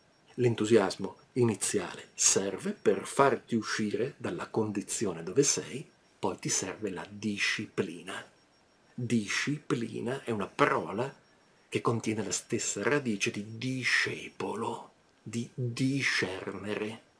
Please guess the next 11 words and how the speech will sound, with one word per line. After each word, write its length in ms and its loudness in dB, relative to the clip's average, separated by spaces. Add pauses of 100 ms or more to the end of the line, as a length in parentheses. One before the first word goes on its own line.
(400)
cioè 300 2
capire, 680 -4 (140)
imparare. 880 -4 (2500)
Puoi 160 2
fare 440 0
tutto 600 -8
quello 500 0
che 260 -4
riesci 520 0
a 60 -6
pensare 680 -2